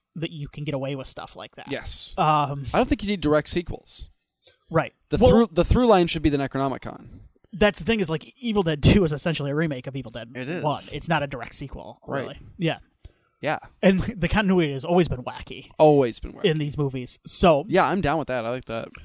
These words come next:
Speaker 1: yeah, that's kind of the speculation. And yeah, I think this is unlike, we've, we've kind of joked about, like, you could almost get away with it at the Halloween movies at this point, like the multiverse of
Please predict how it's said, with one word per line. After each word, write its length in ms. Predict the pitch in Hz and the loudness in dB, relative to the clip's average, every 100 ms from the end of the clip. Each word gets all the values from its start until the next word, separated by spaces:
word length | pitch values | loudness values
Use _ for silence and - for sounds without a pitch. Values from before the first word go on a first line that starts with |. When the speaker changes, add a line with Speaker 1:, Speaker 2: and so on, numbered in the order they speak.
| - _ | -20 _
Speaker 1:
yeah, 180 | 156 143 | -2 0
that's 200 | 139 190 | 2 2
kind 180 | - 214 | 4 2
of 80 | 156 | 4
the 80 | 151 | 0
speculation. 540 | - 165 165 190 202 | 2 2 4 4 4
And 80 | 196 | 0
yeah, 100 | 190 | 0
I 60 | 147 | -2
think 140 | 175 | -4
this 140 | 160 | -4
is 160 | 151 139 _ _ | -6 -8 _ _
unlike, 580 | 202 214 202 180 - - - | 2 4 2 0 -2 -8 -4
we've, 240 | 175 190 151 165 - | 2 2 0 -14 -6
we've 180 | 185 | 0
kind 140 | 214 220 | 2 2
of 60 | |
joked 240 | 147 175 - | 4 2 2
about, 240 | 147 143 | -2 -2
like, 240 | 139 143 - 196 - 175 | -6 -10 -10 -12 -10 -12
you 120 | 143 | -6
could 120 | 156 | 0
almost 240 | 180 156 - | 2 2 2
get 80 | |
away 160 | 143 139 | 0 0
with 160 | 143 143 | 0 -2
it 80 | |
at 100 | 139 | -4
the 100 | 160 | -6
Halloween 360 | 165 156 143 180 | 0 2 4 4
movies 240 | 143 131 | 2 -4
at 80 | 131 | -8
this 120 | 127 - | -10 -6
point, 280 | 139 123 | -6 -6
like 160 | 139 127 | -10 -4
the 100 | 160 | -2
multiverse 640 | 143 139 143 131 123 - | 0 0 0 -4 -4 -4
of 280 | 135 127 - | -6 -8 -12